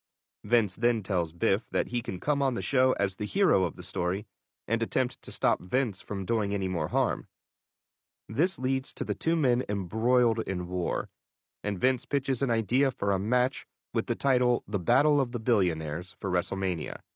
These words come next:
Vince tells Biff that each man would select a representative to battle for them in the ring, and even assigns a special guest referee to see over the contest, W W E Hall of Famer, Stone Cold Steve Austin.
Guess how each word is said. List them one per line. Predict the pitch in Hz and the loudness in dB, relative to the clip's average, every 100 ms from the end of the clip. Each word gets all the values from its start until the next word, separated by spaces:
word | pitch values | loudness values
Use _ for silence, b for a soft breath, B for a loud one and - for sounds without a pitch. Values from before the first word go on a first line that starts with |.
| _ _ _ _ _ _ _ _ _ _ | _ _ _ _ _ _ _ _ _ _
Vince | 107 127 170 - | -2 2 2 0
tells | - 143 135 | 0 2 2
Biff | 101 110 110 - | 0 0 2 2
that | 98 - | -2 0
each | 151 180 | -6 -4
man | 120 113 107 110 | 0 2 2 0
would | 104 | -4
select | 95 113 113 - | -2 -2 -2 -2
a | |
representative | 117 151 165 139 107 104 101 | -2 -2 -2 -2 0 0 -2
to | 117 | -4
battle | 98 127 135 101 | 0 2 4 2
for | - 98 | 0 -2
them | 95 95 | 0 0
in | 95 87 | 0 -2
the | 87 | -2
ring, | 143 127 82 - _ _ _ - | 0 0 -2 -8 _ _ _ -2
and | 131 | 0
even | 175 202 | 2 0
assigns | 185 - 147 135 131 | 0 2 2 2 0
a | - | -4
special | - 135 - 120 | 0 0 0 0
guest | 117 107 107 | -2 -2 -2
referee | 95 104 101 160 151 | -2 -2 -2 -2 -4
to | 131 | -6
see | - 135 107 | -2 0 2
over | 92 | 0
the | - | -6
contest, | - 190 185 - 50 - - _ _ _ _ - | 0 0 0 -4 -6 -8 -16 _ _ _ _ 0
W | 120 120 113 | 2 2 0
W | 104 117 101 101 | 0 -2 0 -2
E | 113 | 0
Hall | 98 117 | 2 2
of | 82 | 0
Famer, | - 151 107 71 - _ _ _ | -2 -2 -2 -6 -8 _ _ _
Stone | - 156 135 113 | -2 2 2 2
Cold | 131 107 87 | 2 2 0
Steve | - 101 | -6 0
Austin. | 107 143 - - - | 2 2 0 -6 -10